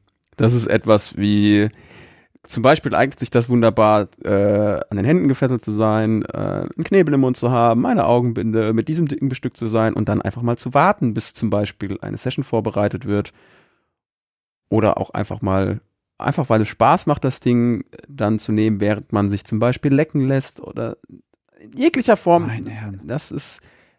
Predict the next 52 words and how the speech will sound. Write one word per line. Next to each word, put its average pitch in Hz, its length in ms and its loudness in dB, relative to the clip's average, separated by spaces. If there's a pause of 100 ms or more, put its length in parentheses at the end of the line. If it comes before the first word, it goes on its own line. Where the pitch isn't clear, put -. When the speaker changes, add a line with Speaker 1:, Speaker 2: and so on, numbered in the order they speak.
Speaker 1:
ja, 110 160 0
und 120 100 2
das 180 120 4
ist 220 120 0
aber 180 200 4
auch - 200 2
ein 156 200 2
gutes 147 240 -4
Beispiel 127 420 2
für, 120 300 2
diese 101 260 -2
Gewindestangen 104 640 2
sind 104 160 -2
unwahrscheinlich 117 640 2
hässlich, 135 300 -2
wenn 101 100 0
man 101 120 2
sich 101 80 -2
die 120 120 0
Haut 151 160 4
darin 165 200 2
einklemmt. - 460 -8 (1000)
Speaker 2:
Ja, 104 240 0
es 95 140 -4
sieht 98 160 -8
toll 92 180 2
aus. - 440 -6
Also, 110 340 0 (220)
also 110 180 -2
ganz 123 160 2
ehrlich, 131 180 0
dieses 139 220 -2
Ding, 135 160 0
wenn 127 140 2
ich 135 100 -6
ihm 135 80 -2
einen 113 160 4
Namen 127 260 0
geben 117 260 0
müsste, 123 420 0
würde 110 100 4
ich 110 80 -4
sagen, 117 320 0 (320)
das - 160 -20
Ding, 127 240 0
also 107 200 -6
ich - 140 -8
würde - 120 -4
das - 80 -12
Ding 120 160 2
Problem 123 480 2
nennen. 95 280 -4